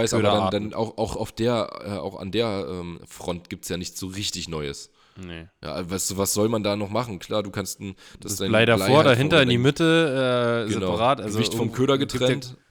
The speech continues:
Speaker 2: also gibt, gibt ja keine anderen Möglichkeiten mehr. Es ist ja, es ist ja
Speaker 1: Ja.
Speaker 2: durchgespielt schon so.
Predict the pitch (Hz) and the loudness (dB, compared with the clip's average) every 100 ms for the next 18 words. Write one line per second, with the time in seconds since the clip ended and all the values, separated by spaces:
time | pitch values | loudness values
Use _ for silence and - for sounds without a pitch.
0 | _ - 117 117 107 113 _ 135 127 143 | _ -12 -8 -8 -8 -12 _ -8 0 2
1 | 123 120 117 113 117 123 - 113 92 95 | 4 2 2 0 -2 -4 -4 -4 -4 -6
2 | 90 - 98 117 107 - 110 117 117 107 | -10 -10 -8 -6 -6 -8 -6 -4 -4 -4
3 | 95 98 90 107 - 98 - 95 90 92 | -4 -4 -4 -8 -12 -12 -10 -12 -12 -16